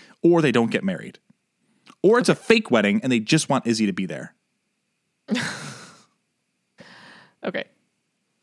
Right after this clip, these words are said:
Speaker 2: Um, what about George?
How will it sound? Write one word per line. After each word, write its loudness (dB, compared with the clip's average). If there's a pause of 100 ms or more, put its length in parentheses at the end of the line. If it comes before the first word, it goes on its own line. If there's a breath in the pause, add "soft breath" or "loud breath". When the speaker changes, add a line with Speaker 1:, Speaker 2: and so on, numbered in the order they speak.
(240)
Speaker 2:
Um, -4 (1300)
what -4
about -4 (280)
George? -8